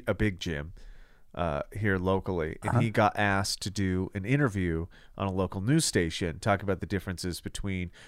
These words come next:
Speaker 1: rec centers and county or city-run, um, gym facilities not opening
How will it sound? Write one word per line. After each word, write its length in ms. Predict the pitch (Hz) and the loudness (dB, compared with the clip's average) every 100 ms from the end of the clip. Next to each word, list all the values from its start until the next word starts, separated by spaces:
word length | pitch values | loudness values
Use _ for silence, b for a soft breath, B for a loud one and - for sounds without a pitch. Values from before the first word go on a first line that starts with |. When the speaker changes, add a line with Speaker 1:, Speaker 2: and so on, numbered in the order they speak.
| b - | b 4
Speaker 1:
rec 220 | 113 - | 4 4
centers 460 | - 101 95 87 | 2 2 0 0
and 260 | 95 85 82 | -2 -4 -6
county 500 | - 104 98 110 98 | -4 -2 -2 -2 0
or 160 | - 101 | -2 -2
city-run, 760 | - 120 110 98 92 90 90 - | 0 0 0 0 -2 -2 -6 -4
um, 580 | 95 87 85 82 85 90 - - - | -2 0 -2 -4 -6 -12 -18 -20 -12
gym 220 | - 107 87 | -2 -2 0
facilities 640 | 98 - 95 90 90 85 | -2 2 2 2 0 2
not 220 | 107 104 - | 2 4 2
opening 500 | 95 90 85 78 | -2 -2 -4 -4